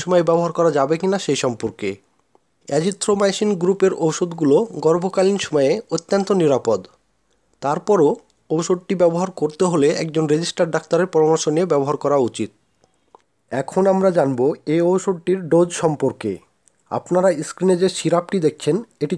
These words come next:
ছোট বাচ্চাদের চিকিৎসায় ব্যবহার করা হয়ে থাকে। পূর্ণবয়স্ক মানুষদের ক্ষেত্রে রমাইসিন ট্যাবলেট আকারে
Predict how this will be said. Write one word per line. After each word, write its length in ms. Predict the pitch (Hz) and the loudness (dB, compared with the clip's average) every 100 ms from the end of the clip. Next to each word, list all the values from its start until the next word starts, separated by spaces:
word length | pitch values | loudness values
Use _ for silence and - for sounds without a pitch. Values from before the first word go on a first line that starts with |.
| - | -4
ছোট 140 | 175 | 0
বাচ্চাদের 520 | 185 175 175 190 185 175 | 2 2 2 0 0 -4
চিকিৎসায় 360 | 175 165 185 175 | -6 0 2 4
ব্যবহার 260 | 160 170 | 2 0
করা 220 | 165 170 | 2 0
হয়ে 220 | 170 156 139 | 2 -2 -2
থাকে। 240 | 135 - 92 _ _ _ _ - | -6 -8 -14 _ _ _ _ -6
পূর্ণবয়স্ক 640 | 147 185 190 190 190 - | 0 2 4 4 2 0
মানুষদের 480 | 185 170 175 180 185 180 _ - - | 2 2 2 0 -2 -4 _ -20 -4
ক্ষেত্রে 360 | 156 156 123 156 254 _ _ _ - | -4 -2 -2 -2 -2 _ _ _ -6
রমাইসিন 500 | 131 170 190 185 196 | -2 2 2 2 -2
ট্যাবলেট 420 | 190 180 175 196 180 | 2 2 2 2 0
আকারে 280 | 165 180 | 0 0